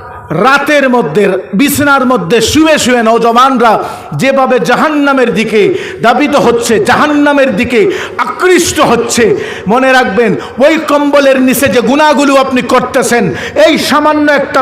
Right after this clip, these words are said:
দশ পনেরো হাজার টাকার মোবাইলের মাধ্যমে, ওই মোবাইল যদি এক সাইডে রেখে কম্বলের ভিতরে শুয়ে শুয়ে আল্লাহ এবং রসুলের দ্বীনের খেয়াল করে করে আল্লাহর নামে তসবিহ পড়েন,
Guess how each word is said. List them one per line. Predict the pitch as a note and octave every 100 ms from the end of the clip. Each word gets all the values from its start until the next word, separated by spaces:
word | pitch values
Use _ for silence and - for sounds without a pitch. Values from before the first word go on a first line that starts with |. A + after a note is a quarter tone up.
| C4+
দশ | C#4+ -
পনেরো | C#4+ C#4 B3+
হাজার | A#3 C4 C4 -
টাকার | C4 A#3+
মোবাইলের | A#3 C#4+ D4 C4+ B3 A3
মাধ্যমে, | A3+ A3 A#3 A3 G3+ F3+ - - D4+
ওই | F4 E4
মোবাইল | D#4 D4+ D4+ C4
যদি | G#3+ C4+ B3+ G#3+
এক | C4 -
সাইডে | - E4 - C#4
রেখে | B3 A#3 A3 F#3 - -
কম্বলের | E4+ E4 D#4 D#4 D4 C4+
ভিতরে | D#4 D#4 C#4 B3
শুয়ে | C#4+ C#4+
শুয়ে | A#3+ C#4 C#4 F3+ - -
আল্লাহ | E4 D#4+ D#4 D#4
এবং | D4 C#4 B3+
রসুলের | D4+ D4+ E4+ D#4+ C#4+ A#2 - - -
দ্বীনের | D#3 E4 F4 E4+ D#4 E3+ - - -
খেয়াল | - C#4+ D#4+ E4+ D#4
করে | - D#4 C#4+
করে | C#4 C#4 B3+ E3+ E3 -
আল্লাহর | D#4 D#4 D4+ D4
নামে | C#4+ D4 C#4 C#4
তসবিহ | F#4+ E4 C4 C#4
পড়েন, | C4+ C4 B3+